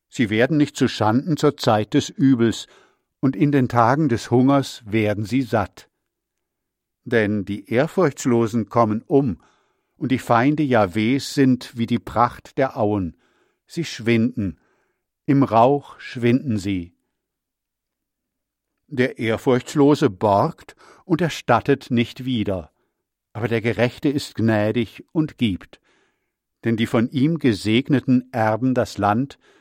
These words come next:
aber die von ihm Verfluchten werden abgeschnitten. Von Jahweh werden befestigt die Schritte des Mannes, und an seinem Wege hat er gefallen. Wenn er fällt,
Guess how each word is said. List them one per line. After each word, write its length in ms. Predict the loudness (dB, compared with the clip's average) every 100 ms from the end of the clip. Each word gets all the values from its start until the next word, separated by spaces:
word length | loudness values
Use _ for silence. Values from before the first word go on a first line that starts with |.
| _ _ _ _
aber 160 | -2 2
die 100 | 2
von 220 | 2 0
ihm 260 | 2 0
Verfluchten 880 | 0 -2 -2 0 2 2 -4 -2 -2 -4 -20 _
werden 440 | -2 -2 0 -2 -2
abgeschnitten. 920 | -8 -6 -4 -4 -2 -4 -4 -6 -8 _ _ _ _ _ _ _ _ _ _ _ _ _ _ _ _ _ _ _ _ _ _ _
Von 240 | -2 0
Jahweh 500 | 4 2 4 4 4
werden 360 | 4 4 4 2
befestigt 880 | 0 0 0 0 0 -2 -2 -12 -6
die 80 | -6
Schritte 380 | -2 -4 -2
des 220 | -2 -2 -2
Mannes, 500 | 0 2 0 -4 -18 _ _ _ _ _ _
und 120 | -2 0
an 120 | 0
seinem 520 | 0 2 4 2 2
Wege 500 | 2 2 2 0 -2
hat 160 | -6 -2
er 180 | -2
gefallen. 640 | -2 -2 0 0 0 -4 -8 _ _ _ _ _ _ _ _ _
Wenn 380 | -2 0 0 -2
er 240 | -4 -6
fällt, 560 | -6 -4 -2 -2 -6 -12